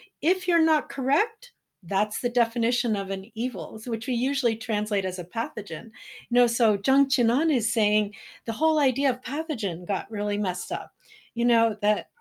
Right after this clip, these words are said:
that pathological, that, that character, it means, like, not aligned right. You know, Zheng means being aligned right in between heaven and earth,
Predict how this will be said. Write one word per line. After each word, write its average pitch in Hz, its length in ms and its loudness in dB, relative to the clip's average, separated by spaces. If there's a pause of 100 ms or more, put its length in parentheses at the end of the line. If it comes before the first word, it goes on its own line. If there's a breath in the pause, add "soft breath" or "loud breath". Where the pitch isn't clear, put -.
(260)
that 208 220 -4 (300)
pathological, 262 1120 -4 (400 loud breath)
that, 226 160 -4
that - 260 -2
character, 285 540 -2
it 190 120 -6
means, 220 340 2
like, 196 260 -2 (460 loud breath)
not 226 680 2 (180)
aligned 233 520 0
right. 156 340 -8 (520)
You 214 120 -2
know, 262 200 2
Zheng 285 360 2
means 277 280 2
being 262 280 0
aligned 233 520 0
right 165 460 -4
in 202 380 -6 (260 loud breath)
between 226 400 0
heaven 220 320 0
and 208 180 0
earth, 185 420 -2